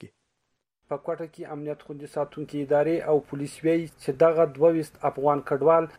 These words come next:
Speaker 2: دوی د کوټ ښار له مختلفو سیمو څخه ونیول، چې په هغه کې خروټ آباد، نوی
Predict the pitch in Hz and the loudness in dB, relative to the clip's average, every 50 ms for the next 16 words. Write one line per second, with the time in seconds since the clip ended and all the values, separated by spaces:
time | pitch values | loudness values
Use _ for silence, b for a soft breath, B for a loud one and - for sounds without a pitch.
0 | _ _ 135 160 165 143 151 147 - 160 151 - - - 180 170 165 156 151 147 | _ _ -6 -4 0 0 0 2 2 2 0 0 0 2 2 4 4 4 2 0
1 | 147 151 147 - - - 151 151 180 180 - 139 - - 160 151 143 131 147 - | 0 0 -2 -4 -4 -4 -2 -2 -2 -6 -8 -14 -10 -6 -4 -4 -2 -2 -2 -2
2 | - 147 147 147 143 143 156 147 131 - - - - 151 - 147 139 139 143 165 | 0 0 0 0 4 4 4 4 4 0 -8 -12 -12 -2 2 2 4 4 2 0
3 | 156 - - 151 - - 151 143 147 143 - 151 147 139 156 160 165 165 160 - | -2 -4 -8 -12 -4 0 2 4 4 4 4 4 4 6 6 4 4 2 0 -2
4 | 143 143 151 165 165 165 160 | 0 2 2 2 2 0 -2